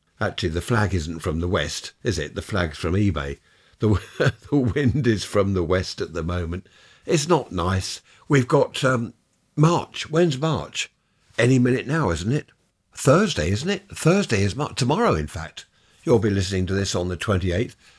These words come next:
Twenty, oh no, twenty-ninth. We've got twenty-nine days this year. Get it right. Duh. Leap year, of course. I think the idea of the twenty-ninth, isn't it? Every four years they add a day to put things right, because otherwise it would all be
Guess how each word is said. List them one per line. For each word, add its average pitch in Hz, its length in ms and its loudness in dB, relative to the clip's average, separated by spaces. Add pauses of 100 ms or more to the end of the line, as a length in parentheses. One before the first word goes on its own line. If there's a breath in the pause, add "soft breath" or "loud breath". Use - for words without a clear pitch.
(140 soft breath)
Twenty, 135 300 0
oh 156 100 2
no, 147 140 4
twenty-ninth. 139 800 0
We've 104 160 0
got 110 220 -6
twenty-nine 92 720 -2
days 90 380 -2
this 85 260 -8
year. 82 220 -4 (360 soft breath)
Get 117 220 -6
it 78 140 -18
right. 80 400 -6 (100)
Duh. 87 440 2 (600)
Leap 110 420 0
year, 92 300 2
of 92 140 0
course. - 540 0 (640)
I 113 80 -6
think 202 240 -2
the 107 140 2
idea 104 460 2
of 90 100 -2
the 92 80 -4
twenty-ninth, 87 920 -2
isn't 90 240 -4
it? 95 60 -4
Every 107 260 -2
four 120 380 2
years 85 480 2
they 107 160 -2
add 110 220 2
a 90 60 0
day 80 520 -2 (400 soft breath)
to 113 100 2
put - 320 0
things 107 380 0
right, 98 380 0
because 98 280 -2
otherwise 90 480 0
it 92 120 -8
would 90 140 -4
all 85 180 0
be 82 260 -4